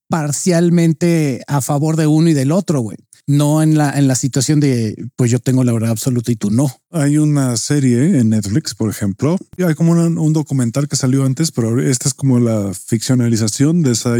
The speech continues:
Speaker 2: misma historia, que es la historia del Oxycontin,
Speaker 1: Mm.
Speaker 2: de la oxicodona, y de cómo una farmacéutica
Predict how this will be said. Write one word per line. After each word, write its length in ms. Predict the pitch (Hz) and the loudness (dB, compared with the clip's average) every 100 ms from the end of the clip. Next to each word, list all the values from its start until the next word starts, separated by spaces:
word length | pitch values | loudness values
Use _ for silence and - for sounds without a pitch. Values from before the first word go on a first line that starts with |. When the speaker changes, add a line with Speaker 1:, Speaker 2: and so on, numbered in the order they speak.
| 113 | 0
Speaker 2:
misma 320 | 127 123 131 123 | 0 0 2 0
historia, 420 | - 139 139 - _ - | 0 -2 -2 -6 _ -4
que 80 | 127 | 0
es 60 | |
la 80 | 131 | 0
historia 320 | 113 139 139 | 0 0 2
del 180 | 131 135 | 2 0
Oxycontin, 760 | 156 135 - 127 156 143 120 87 - - | -2 -4 -4 0 0 0 -2 -4 -10 -4
Speaker 1:
Mm. 260 | 139 127 113 | 0 0 0
Speaker 2:
de 100 | 131 | 0
la 100 | 131 | 0
oxicodona, 680 | 117 131 - 120 123 117 104 - _ | 0 -4 -2 0 0 0 -4 -10 _
y 120 | - 123 | -2 0
de 100 | 113 | 2
cómo 320 | 135 139 151 | 2 2 2
una 160 | 151 | 2
farmacéutica 1000 | 135 135 120 104 135 117 120 135 170 196 | 0 -2 -2 -2 -2 0 -2 0 -2 -4